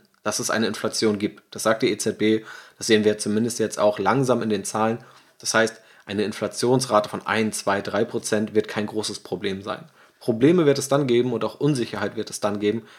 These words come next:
wenn man deutlich über diesen Werten liegt. Und das wird hier eben befürchtet.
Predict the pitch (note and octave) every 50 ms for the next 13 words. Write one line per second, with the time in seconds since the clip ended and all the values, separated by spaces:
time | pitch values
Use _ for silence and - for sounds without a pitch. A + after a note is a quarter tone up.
0 | - - A2 G#2+ A2+ A#2 A2 A#2 A2+ - - G#2 - - A2+ G#2+ G#2+ F#2 G2+ F#2
1 | - F#2 F2+ F2+ F#2 - - F2+ F2+ G#2 C3 C3 - - - - - _ _ _
2 | - - G#2 A#2 - - A#2+ A2 - - A2+ A2 - G2+ G#2 G#2 G2 F#2 - F#2
3 | - - G#2 F#2+ G2 - - - - -